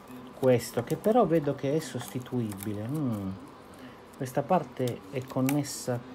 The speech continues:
tramite viti. Beh, interessante.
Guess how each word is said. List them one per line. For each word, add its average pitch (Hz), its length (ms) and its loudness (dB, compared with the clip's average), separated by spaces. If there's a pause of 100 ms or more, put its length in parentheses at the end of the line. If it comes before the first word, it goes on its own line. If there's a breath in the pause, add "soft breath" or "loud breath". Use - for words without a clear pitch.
(380)
tramite 135 500 2
viti. 123 400 -2 (1200)
Beh, - 160 0 (1800)
interessante. 117 1120 -4